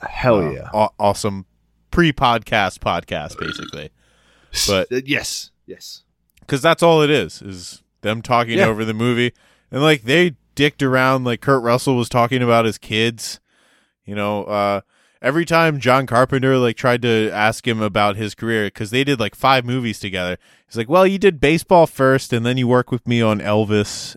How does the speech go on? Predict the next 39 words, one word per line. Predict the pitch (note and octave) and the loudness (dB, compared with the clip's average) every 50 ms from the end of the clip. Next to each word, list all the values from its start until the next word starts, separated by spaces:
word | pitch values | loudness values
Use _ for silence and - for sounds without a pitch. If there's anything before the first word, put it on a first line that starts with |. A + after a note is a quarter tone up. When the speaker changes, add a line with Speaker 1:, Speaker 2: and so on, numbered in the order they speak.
| _ | _
Speaker 2:
and | - G#2+ G2+ G#2 | -10 -6 -4 -2
then | G#2 A2 | -2 0
it | |
was | G#2+ G#2 G#2+ G#2 G#2 | 0 0 -2 -4 -6
Escape | G#2 - - - A2 G2 - | -8 -8 -4 -4 -4 -4 -4
from | - A2 G#2 G#2 | -4 -4 -2 0
New | G2+ | 0
York, | G2 F#2+ F#2+ F#2+ F#2+ F#2+ F#2+ - - | 2 2 4 4 2 2 0 -2 -6
and | F2+ F#2 | -6 -2
then | F#2+ G2 G2 | -2 0 0
it," | G2 C#2 D2+ F2+ - - - - D3 - _ | -2 -4 -6 -8 -8 -8 -6 -8 -8 -8 _
<laughs> | _ - | _ -4
and | A2 G#2+ A2 | -4 -2 -2
he | G#2+ G#2 | -4 -4
just, | G#2 A#2+ - - - - - - - - - - _ _ _ _ _ _ _ _ _ _ _ | -6 -6 -6 -6 -8 -8 -10 -18 -20 -20 -20 -20 _ _ _ _ _ _ _ _ _ _ _
but, | - A#2+ A#2 A2+ - A2+ | 2 4 4 4 2 2
um, | A#2 A2 G#2+ G#2 G2+ F#2+ F#2+ F2+ F#2 - _ _ _ _ _ _ _ _ _ _ _ _ _ _ _ _ - | 2 4 6 6 4 4 2 0 -6 -14 _ _ _ _ _ _ _ _ _ _ _ _ _ _ _ _ -2
he | B2 C3 C3 | 2 4 6
was | C3+ - | 6 6
like, | - - G#2 | 6 4 4
"James | - - C#3 C#3+ C#3 C3+ - | 4 4 4 4 4 2 4
Hong, | D#3+ D#3 C#3 A2 G2 G2 F#2 | 4 4 4 4 2 -2 -4
uh, | F2+ F#2+ G2 F#2+ F#2 F2+ F2+ F#2 | -2 -2 0 0 0 0 0 -2
this | G2+ A2+ - - | -2 -4 -4 -2
is | A#2+ A#2 | 0 2
our | A#2 A2 | 2 2
first | - - B2 A2 - | 2 2 0 0 0
time | - A#2+ A#2 A2+ | 0 0 0 2
working | A#2 B2 B2+ - A#2+ A2 | 0 0 0 0 -2 -2
with | G2+ F#2+ F#2 G2 | -2 -4 -4 -6
him, | G2 G2 | -8 -6
but | F#2+ A2 F#2+ | -6 -6 -4
you | A2+ B2+ | -2 0
know | C#3+ E3 | 2 2
where | F3+ F#3 F3 | 4 2 2
he | F3 | 0
got | E3+ F#3 F3+ F3+ | 0 2 2 2
his | F3 E3 | 0 -2
start," | - - - F#3 F3 D3 - | -2 0 2 2 2 2 0